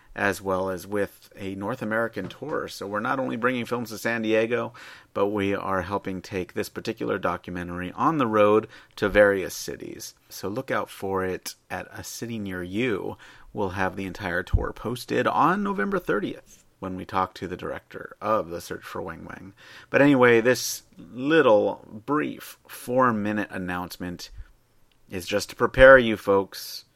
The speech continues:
for the re-, rebranding of the Monster Island Resort, moving on to the Horrible Podcast, the official podcast of the Horrible Imaginings Film Festival of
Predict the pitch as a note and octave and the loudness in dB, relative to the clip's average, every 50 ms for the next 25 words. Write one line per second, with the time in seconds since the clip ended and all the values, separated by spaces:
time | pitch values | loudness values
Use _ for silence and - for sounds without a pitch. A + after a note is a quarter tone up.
0 | _ _ _ _ _ _ _ _ - - G#2 A2 A#2+ B2 A#2 B2 B2+ B2 B2+ C#3 | _ _ _ _ _ _ _ _ -6 2 6 8 8 8 8 4 2 4 4 6
1 | C#3+ C#3 C#3 B2+ C#3 D#3 F#3 D#3+ C#3 G#2+ F#2 E2+ D2 - - - - - G1+ - | 4 4 4 2 2 2 4 4 4 4 4 4 0 -6 -16 -18 -18 -20 -20 -20
2 | - - - _ _ _ _ _ _ _ _ _ _ _ _ - G#2 G#2 G2 G2+ | -20 -20 -20 _ _ _ _ _ _ _ _ _ _ _ _ 2 4 4 4 4
3 | A2+ A2+ G#2+ G#2 G#2+ A#2 A#2 - - - A#2 A2+ G#2+ A2 A#2 A#2+ B2 B2 B2 A#2+ | 2 2 4 4 4 4 4 2 2 6 6 8 8 8 8 6 4 2 0 0
4 | A#2 A#2+ A2+ G2+ G#2+ A#2 C3 C3+ B2 - - A#2+ C3+ C3+ B2 A2+ A#2+ C3+ C#3+ C#3 | 0 -2 0 2 2 4 6 6 4 2 0 -4 -2 0 0 0 0 0 0 0
5 | A#2+ - - C#3 D3 C3 G#2+ A#2 C3 C#3 A2 F#2 - G2 A2+ C3 C3+ B2+ A#2+ C3 | -2 -4 -6 -6 -6 -6 -6 -8 -8 -8 -8 -6 -2 2 4 4 4 4 2 0
6 | A#2 - - - G2+ A2 A2 - - A#2 G#2 G#2 G#2 G2 - - - - - - | -4 -4 -2 -2 0 0 -2 -2 -2 0 0 0 0 -2 -4 -10 -16 -20 -20 -20
7 | - - - - - B2 C3 C3 A2+ - A2+ G#2+ - A2+ G#2 - G#2 G2 G2 F#2+ | -20 -20 -20 -6 0 2 4 4 4 4 2 2 4 4 4 4 4 4 4 4
8 | - A#2+ A2+ A2+ G#2+ - D3+ D#3 D#3+ A#2+ G#2+ C3 C3 A2+ G2+ A#2+ C#3+ D3 C#3 C3 | 4 4 4 4 6 6 4 4 4 4 0 -2 -2 2 4 4 4 6 4 4
9 | C3 C3 B2+ B2+ B2 A#2+ A2+ A2+ B2+ B2+ A2+ - - D3+ D#3+ D3 A#2 - G#2+ G2+ | 2 2 2 2 0 0 0 -2 -4 -4 -4 -4 -2 -2 -2 0 2 2 0 0
10 | - - F#2 G2 G2 F#2 - - - D3+ D3 G#2+ E2+ D2+ C2 B1 - | 0 -2 -2 0 0 0 0 0 2 4 4 4 4 0 -4 -8 -14